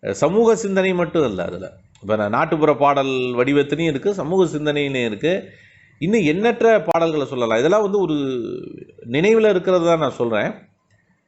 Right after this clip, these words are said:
மிக அற்புதமான பல பாடல்களை வந்து, அ, இளையராஜா, வாலி கூட்டணியில அமைந்திருக்கிறது. அ, எந்த விதத்திலையும் வந்து அந்த ஒரு வைரமுத்து, இளையராஜா கூட்டணி போயிட்டதுனால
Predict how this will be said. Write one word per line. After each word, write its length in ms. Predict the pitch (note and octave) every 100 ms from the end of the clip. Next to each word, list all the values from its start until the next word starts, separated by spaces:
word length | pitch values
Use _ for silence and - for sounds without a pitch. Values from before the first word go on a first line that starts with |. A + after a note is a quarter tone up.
| _
மிக 360 | - B2+ F3+ A3
அற்புதமான 840 | D3+ D#3 - A3 G#3+ G3+ A3 A#3 -
பல 460 | D#3 E3 F#3 E3+
பாடல்களை 520 | - D#3 D#3 C#3+ C3
வந்து, 560 | B2 A#2+ D3+ C#3+ A2 G2 - - - A2
அ, 20 |
இளையராஜா, 760 | A2 A2 A#2+ C3+ B2+ A#2+ B2+
வாலி 760 | A#2 A2+ A#2 A2+ G#2+ G2+ G2 G2 -
கூட்டணியில 760 | A2+ A2+ A2 G#2+ B2 A2+ G2 F#2+
அமைந்திருக்கிறது. 1000 | G2+ B2+ C3+ A2+ G2+ G2+ A2+ F#3 G3 - - _ -
அ, 100 | A2+
எந்த 320 | A#2+ E3+ A3+
விதத்திலையும் 440 | G#3 G#3+ G3+ A3+
வந்து 220 | G#3+ F#3+ A3
அந்த 600 | F3 D3 D#3 E3 E3 D#3+
ஒரு 160 | D#3 D3 C#3+ C#3+ C#3 C#3 A#2+ - - - _ _ _ _
வைரமுத்து, 720 | C3 C#3 E3+ F#3 E3 D#3 E3+
இளையராஜா 440 | D#3+ D3+ D3 C#3 B2+
கூட்டணி 320 | D3 C#3+ C#3
போயிட்டதுனால 1000 | A#2+ D3 D#3 D#3 D3 D#3 F3 C3+ B2+